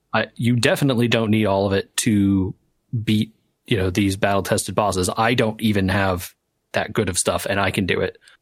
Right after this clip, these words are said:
You know, you just need to have the right sets of units with enough of their skills to be able to break the shields consistently, and then a couple people to come in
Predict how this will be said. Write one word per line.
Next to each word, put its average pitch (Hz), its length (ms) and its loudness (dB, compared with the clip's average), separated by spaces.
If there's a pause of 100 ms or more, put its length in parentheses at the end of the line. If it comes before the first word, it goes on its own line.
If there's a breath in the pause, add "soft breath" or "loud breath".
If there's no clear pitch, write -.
(400)
You 107 120 0
know, 92 80 0
you 110 160 0
just 127 160 0
need 131 140 2
to 113 60 2
have 117 180 0
the 117 100 2
right 110 320 0
sets - 340 -2
of 98 460 -2 (160)
units 104 580 -2
with 107 380 -2
enough 104 300 0
of 95 100 -4
their 98 140 0
skills 98 440 0
to - 100 -6
be 101 120 0
able 95 160 0
to 104 140 -4
break 95 260 -2
the 113 60 -6
shields 101 320 -2
consistently, 98 720 -4
and 101 100 2
then 95 180 0
a 107 60 -6
couple 113 260 0
people 107 280 -2
to 101 80 -4
come 98 220 -2
in 92 200 -2